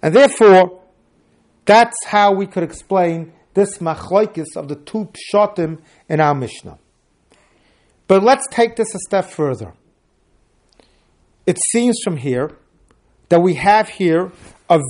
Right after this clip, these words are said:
very compelling raya. We have from here a compelling raya that chalitza, accord-, certainly according to the Mandomer that holds Osir Levatel Mitzvah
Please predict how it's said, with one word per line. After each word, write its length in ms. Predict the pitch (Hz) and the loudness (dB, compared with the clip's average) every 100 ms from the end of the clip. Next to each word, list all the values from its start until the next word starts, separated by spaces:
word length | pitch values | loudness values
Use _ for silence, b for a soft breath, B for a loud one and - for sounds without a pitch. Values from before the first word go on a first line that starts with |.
| 127 | 4
very 400 | 196 220 226 202 b b _ | 6 6 4 -2 b b _
compelling 760 | 180 160 - 202 196 196 180 - _ _ _ _ _ _ _ _ - | -4 -4 2 4 6 6 2 -4 _ _ _ _ _ _ _ _ -4
raya. 580 | 143 160 143 139 151 - b b b b | 4 6 6 4 0 -4 b b b b
We 100 | 160 | -8
have 280 | 151 196 214 | -2 0 -2
from 120 | 190 | -4
here 220 | 156 185 170 | -6 -2 -2
a 40 | |
compelling 720 | - 151 - 202 208 190 156 | -4 -14 -2 0 0 0 0
raya 520 | 160 151 156 160 185 - b b b | 2 2 2 0 -2 -8 b b b
that 180 | - 165 | -2 -2
chalitza, 720 | - 185 190 294 269 - 185 - _ _ - | -2 -2 0 0 -2 -4 -6 -6 _ _ -8
accord-, 460 | 160 - 240 240 - | -6 4 4 4 0
certainly 500 | 233 247 220 151 117 B B | 2 2 0 -4 -4 B B
according 460 | - - 220 226 220 | -10 -2 4 4 4
to 80 | 202 | 0
the 60 | |
Mandomer 480 | 185 175 185 208 196 | 2 2 6 4 4
that 120 | 165 | 2
holds 420 | 156 196 156 131 - b b - | 4 6 6 2 -10 b b 2
Osir 340 | 220 226 - | 4 4 0
Levatel 600 | 196 156 165 202 208 147 | -2 0 2 2 0 -4
Mitzvah 400 | 143 190 196 185 | 0 0 -2 -12